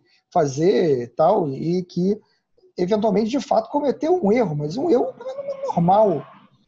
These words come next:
né? É, e vamos aqui falar entre nós, você instalar mais uma impressora numa empresa que tem um monte de impressoras,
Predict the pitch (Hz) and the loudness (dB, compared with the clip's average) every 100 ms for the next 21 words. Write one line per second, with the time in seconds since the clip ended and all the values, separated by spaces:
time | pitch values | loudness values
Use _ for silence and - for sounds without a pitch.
0 | _ _ 143 160 220 156 151 - 151 151 | _ _ -6 -2 0 -2 -4 -4 0 0
1 | 143 139 131 127 123 - _ _ 180 185 | 0 0 -2 -4 -6 -12 _ _ 0 2
2 | 175 190 240 220 208 226 269 180 190 220 | 2 2 0 -2 -2 -2 0 2 2 0
3 | 359 202 202 143 139 165 - 196 196 190 | 0 2 2 0 -8 -6 2 4 6 4
4 | 247 233 233 226 214 202 160 180 170 165 | 4 2 0 0 0 0 -2 -2 -2 -2
5 | 170 156 160 156 156 180 185 175 156 147 | -4 -6 -4 -4 -4 -4 -2 -2 -4 -8
6 | 165 180 185 185 254 - - | -10 -8 -6 -4 -2 -4 -8